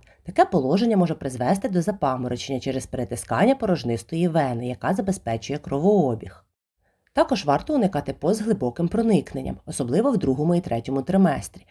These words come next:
Вони можуть викликати біль або підвищений тонус матки. До таких поз відносяться класичний догі стайл, чоловік ззаду, жінка на колінах. Хоч ця поза дуже популярна, але під час вагітності вона може бути незручною.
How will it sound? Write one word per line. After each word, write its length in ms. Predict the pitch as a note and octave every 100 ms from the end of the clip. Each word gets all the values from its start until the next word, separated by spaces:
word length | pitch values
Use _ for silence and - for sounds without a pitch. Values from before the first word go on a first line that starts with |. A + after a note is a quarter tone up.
| _ -
Вони 160 | C4+
можуть 240 | F4+ E3+ B2
викликати 500 | C#3 C#3+ C#3 B2+ B2+
біль 260 | B2 G#3+ -
або 200 | C#3+ D3
підвищений 600 | B3+ D3 C3 - F#3+ G3+
тонус 380 | C3 A#2+ C3+ G#3+
матки. 460 | F#3+ C#3 - - - - -
До 60 | C#3
таких 340 | D3 F#4 G4
поз 280 | - D#3 -
відносяться 680 | G3 G3+ D#3 A2+ - - - _ _ _ - _
класичний 500 | E3+ - E4+ - E4
догі 220 | D#3+ F3+
стайл, 420 | G3 - D3 C3 -
чоловік 420 | - D3 C#3+ B2+
ззаду, 340 | A#2 C#3+ B3+ D#4
жінка 380 | D#3+ C#3+ E3
на 100 | E3
колінах. 640 | E3+ A3+ F#3 D3+ C#3+ - _ - _
Хоч 160 | G3
ця 140 | G3 G3+
поза 280 | F#3+ F3 C#3
дуже 220 | D3 C#3+
популярна, 600 | C3+ - B2+ C3 G3+ B3+
але 140 | F3+ D3+
під 180 | C#3+
час 200 | C#3+ C3+
вагітності 520 | C3 B2 G3 C4 - A3
вона 200 | D3 A#2+
може 200 | B2 B2
бути 260 | C3 G#3+
незручною. 800 | F3+ B2+ C3 D#3 - F3 C#3